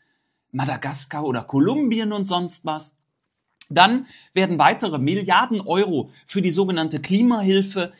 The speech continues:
E U-weit verteilt. Wir bekommen zahlreiche Neubürger hier im Land, wo man natürlich nicht mehr außen vor kommt und sagen muss, ja, natürlich ist das ein Kostenapparat. Wenn wir uns den Bundeshaushalt angucken, der ist über die Jahre hinweg nicht gesunken, sondern gestiegen.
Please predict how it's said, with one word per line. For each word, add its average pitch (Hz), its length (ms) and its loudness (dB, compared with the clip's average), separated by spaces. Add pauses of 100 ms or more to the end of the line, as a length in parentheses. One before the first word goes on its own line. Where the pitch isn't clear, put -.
(160)
E 190 160 2
U-weit 180 440 0
verteilt. 139 640 -2 (240)
Wir 165 160 4
bekommen 180 460 0
zahlreiche 160 840 0 (840)
Neubürger 202 640 6
hier 170 220 0
im 170 100 -4
Land, 156 420 0
wo 185 340 2
man 196 160 2
natürlich 226 440 2
nicht 311 360 -2
mehr 233 260 0
außen 214 260 -2
vor 202 280 0
kommt 220 200 0
und 185 140 -4
sagen 220 320 2
muss, 269 320 0
ja, 285 240 4
natürlich 277 640 -2
ist - 260 -6
das 247 280 -8
ein 180 180 -2
Kostenapparat. - 920 -4
Wenn 269 140 0
wir 311 60 0
uns 262 140 -2
den 233 140 0
Bundeshaushalt 214 640 -2
angucken, 190 320 -4
der 285 100 -4
ist 349 100 -8
über 269 120 -2
die 226 100 -2
Jahre 254 300 0
hinweg 214 340 -2
nicht 240 300 -2
gesunken, 151 600 0
sondern 370 440 2
gestiegen. 311 880 -4